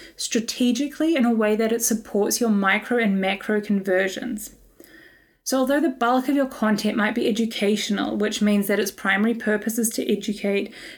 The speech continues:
and to move people to the next level of awareness and sophistication, whenever you want to ask for a specific action,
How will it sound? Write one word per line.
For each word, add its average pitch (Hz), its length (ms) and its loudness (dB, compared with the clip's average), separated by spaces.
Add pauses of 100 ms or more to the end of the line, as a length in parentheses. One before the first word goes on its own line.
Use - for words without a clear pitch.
(100)
and 196 180 0
to 208 60 0
move 196 220 0
people 220 200 -2
to 208 80 0
the 196 100 0
next 202 300 0
level 208 220 2
of 196 120 0
awareness 202 480 2
and 196 120 2
sophistication, 208 1040 -2 (440)
whenever 240 300 2
you 320 140 4
want 302 140 2
to 254 40 0
ask 220 320 0
for 240 80 0
a 226 60 2
specific 226 760 -2
action, 294 640 0